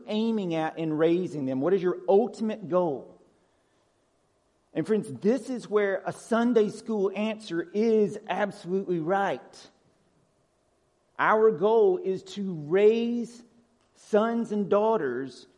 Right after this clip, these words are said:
who love and follow Jesus. That is our main goal. I think anyone in here pressed would answer that way. "Yeah, I'm in church. I need to answer. You know, it's about Jesus. Let's follow Jesus. Let's love Jesus."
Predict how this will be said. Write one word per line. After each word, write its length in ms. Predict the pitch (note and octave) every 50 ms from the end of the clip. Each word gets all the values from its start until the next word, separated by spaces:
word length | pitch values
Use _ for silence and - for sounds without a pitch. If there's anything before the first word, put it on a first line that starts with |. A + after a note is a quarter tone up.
| _ _ _ _ _
who 240 | - C#3+ F#3 F#3+ F3
love 720 | D#3+ D3+ C#3+ D3+ E3+ G3 G#3+ A3+ A#3 A#3+ A#3 G#3+ D#3+ F3 D#3 - _ -
and 180 | F3+ F3+ B2
follow 800 | - - - - G3+ F3 F#3 G#3 G3+ G3+ G3 G3 F#3+ F#3 F#3 F#3 -
Jesus. 880 | C3 G#2+ B2+ F3 G3+ G3+ E3 - - - - - - - - - - _ _ _ _ _ _ _ -
That 140 | F3 G#3+ A#3
is 140 | A#3 F#3+
our 180 | G#3+ F#3 F#3+ F3
main 840 | D#3+ D#3 D#3 D#3+ F#3 G3+ A3 A3+ A#3 A#3+ A#3+ A#3+ A#3 - - - - - - - C#3+ C#3
goal. 380 | F3 G3+ G#3 F3+ C#3 B2 A#2
I 80 | A#2 B2+
think 260 | - - G3 F#3+ - - - - _ _ _
anyone 400 | F3 F#3+ A#3 C4 C#4 C4+ B3+ A#3
in 160 | A#3 B3 A3+
here 420 | D#3+ D3+ D#3 D3 C#3+ C#3+ F3 - - - - - -
pressed 560 | - - - A3 A3 A#3+ A3+ - - - -
would 340 | - C#3 D#3+ G3 G3 G3 - -
answer 460 | G#3 A3+ A#3+ A#3 - - - F#3+ F3+ D#3+
that 240 | E3+ F3 F3 E3+ D#3+
way. 300 | E3+ F3+ D#3+ C#3 A2+ A2+
"Yeah, 160 | C3+ D#3 E3
I'm 280 | E3 E3 C#3+ C#3+ C#3 C#3+
in 160 | D3 D3+ C3
church. 300 | - D#3 C#3+ C#3+ C#3 -
I 20 |
need 160 | C#3 C3+ C3+ B2+
to 60 | C3
answer. 340 | C#3 C#3+ C#3 - C#3 C3 B2+
You 160 | D3 D3 C#3
know, 400 | C3+ C3+ C3+ C3+ B2+ C#3 C#3 - -
it's 100 | - -
about 220 | C#3+ C3+ C3+ - B2+
Jesus. 420 | B2+ C#3+ C#3 A#2 A#2+ A2 - -
Let's 160 | C3 B2 -
follow 420 | _ _ - C#3 D3+ D3+ D3 D3+ C#3+
Jesus. 460 | - B2+ C3 A#2+ A2+ - A2 A2 -
Let's 180 | C3+ C3 - -
love 380 | C3+ C3+ C3+ D3 C#3+ C#3+ C#3+
Jesus." 680 | C3+ C3+ A#2+ G2+ - - - - _ - - - - _